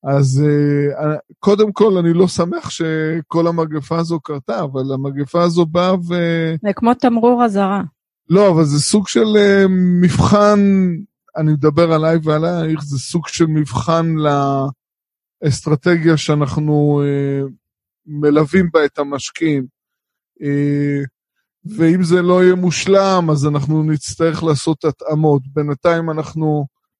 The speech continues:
Speaker 1: המסקנה בינתיים שאנחנו קיבלנו, זה שאנחנו מתכוונים להאיץ את ה-, רכישת, אה, נכסים, אה, זה ההגנה הכי טובה, אני חושב.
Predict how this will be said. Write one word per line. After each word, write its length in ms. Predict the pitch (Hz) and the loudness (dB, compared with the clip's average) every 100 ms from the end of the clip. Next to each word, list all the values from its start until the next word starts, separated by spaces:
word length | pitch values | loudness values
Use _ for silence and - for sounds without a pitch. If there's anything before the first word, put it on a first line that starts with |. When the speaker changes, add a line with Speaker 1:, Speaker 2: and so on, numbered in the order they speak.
| - | -8
Speaker 1:
המסקנה 1080 | 143 151 123 - 160 180 190 185 180 175 160 - | -2 -2 -2 -4 0 2 4 2 2 0 -2 -4
בינתיים 640 | 143 165 165 - 190 190 | -6 -2 -2 0 2 2
שאנחנו 440 | - 175 175 180 | 0 -2 0 0
קיבלנו, 720 | 156 165 160 180 180 170 180 170 | 0 -2 0 0 2 4 4 2
זה 460 | 160 143 139 139 139 | 0 -2 0 0 -2
שאנחנו 380 | - 147 143 156 | -4 -8 -4 -4
מתכוונים 600 | 147 - 143 143 170 165 | -4 -4 -6 0 2 4
להאיץ 440 | 147 147 170 - | 4 4 2 0
את 200 | 151 - | -4 0
ה-, 360 | 143 170 170 131 131 _ _ _ _ _ - | 0 0 0 -2 -6 _ _ _ _ _ -8
רכישת, 600 | 139 127 143 165 156 - | -4 -2 0 0 -2 0
אה, 260 | 156 151 147 | 2 2 0
נכסים, 640 | 143 123 139 - 156 147 | -2 -4 -4 0 -2 0
אה, 380 | 143 139 139 139 139 _ _ _ _ _ _ _ _ _ _ _ _ _ _ - | -2 -4 -4 -6 -8 _ _ _ _ _ _ _ _ _ _ _ _ _ _ -14
זה 240 | 202 151 | -2 0
ההגנה 360 | 147 139 151 160 | 2 0 0 0
הכי 220 | 147 170 | 2 0
טובה, 340 | - 143 151 | 2 2 2
אני 120 | 147 131 | 0 -2
חושב. 380 | - - 131 | -8 -10 -10